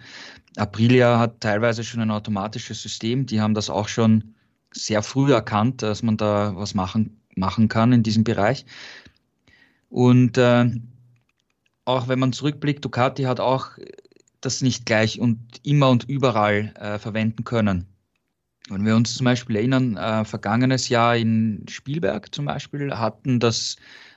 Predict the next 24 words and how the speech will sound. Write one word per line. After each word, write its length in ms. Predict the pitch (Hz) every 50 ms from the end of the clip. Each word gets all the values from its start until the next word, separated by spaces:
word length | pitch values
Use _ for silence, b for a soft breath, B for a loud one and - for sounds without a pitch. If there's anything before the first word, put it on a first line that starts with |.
| B -
auch 180 | - 110 107
schon, 460 | - - 131 113 107 107 104 104 104 107
äh, 240 | 104 101 101 98 98
K 160 | - 104 101
T 160 | 101 110 98
M 480 | 98 110 117 120 131 131 127 127 123 110
und, 560 | - - - 107 104 101 101 98 98 95 98
äh, 240 | 101 98 98 95 95
Yamaha, 600 | 92 95 92 92 90 98 120 143 151 165 180 B B B B B B B B B _ -
aber 160 | - 110 113
die 160 | 117 117 113 113
haben 140 | 120 123
das 160 | 123 120 123 123
dann 100 | 120 117
im 100 | 120 113
Rennen 260 | 107 107 120 127 120
auch 120 | 110 110
noch 80 | 127 123
nicht 180 | 123 117 113
so 60 | - -
perfekt, 480 | - 117 107 - 117 113 - - -
äh, 160 | 101 104 107
nutzen 380 | 110 113 131 123 - - 123 113
können. 440 | - 107 101 92 90 85 85 92